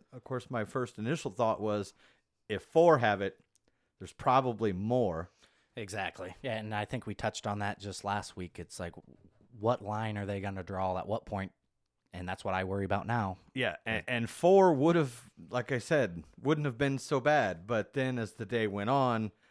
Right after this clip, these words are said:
Speaker 1: it came out that now there are, uh, eight more players.
Speaker 2: Correct.
Speaker 1: Bringing the total number of players to twelve and two of the bench coaches. So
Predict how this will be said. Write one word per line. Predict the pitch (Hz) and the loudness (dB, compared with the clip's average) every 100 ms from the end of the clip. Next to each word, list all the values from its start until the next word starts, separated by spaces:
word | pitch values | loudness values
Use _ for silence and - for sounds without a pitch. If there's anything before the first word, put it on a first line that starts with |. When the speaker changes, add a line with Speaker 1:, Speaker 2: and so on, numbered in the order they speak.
| _ _ _ - | _ _ _ -6
Speaker 1:
it | 107 | -6
came | - 117 104 | -2 -2 0
out | 101 98 - - | 0 0 -2 -6
that | 98 87 110 | -6 -6 -6
now | 104 104 | -4 -2
there | 98 98 90 | -2 -2 -2
are, | 95 95 92 90 85 _ - _ - | -4 -4 -4 -6 -8 _ -20 _ -12
uh, | 87 82 80 87 _ _ - | -10 -8 -12 -18 _ _ -2
eight | 139 175 - - _ _ _ _ _ | 0 0 -6 -18 _ _ _ _ _
more | 151 147 160 | -2 0 0
players. | 175 160 165 170 160 - _ _ _ - - | 0 0 0 -4 -10 -18 _ _ _ -20 -16
Speaker 2:
Correct. | 92 87 - - - | -10 -10 -12 -18 0
Speaker 1:
Bringing | 127 131 123 | 0 2 0
the | 117 | 0
total | 147 143 147 | 2 4 4
number | 143 139 | 2 2
of | 123 | -2
players | - 131 127 120 | 0 0 0 -4
to | - 113 98 92 - | -4 -2 -2 -4 -8
twelve | - 180 143 110 123 - _ | -2 4 4 4 0 -6 _
and | 110 117 - | -6 -6 -10
two | - 165 156 151 - | 0 2 4 2 0
of | 127 117 107 | -2 -2 -6
the | 117 117 120 113 | -6 -4 -6 -6
bench | 120 120 107 | -4 -2 -4
coaches. | 110 87 - - - - _ _ _ _ _ _ _ _ | -6 -6 -10 -14 -18 -20 _ _ _ _ _ _ _ _
So | 107 101 | -4 -4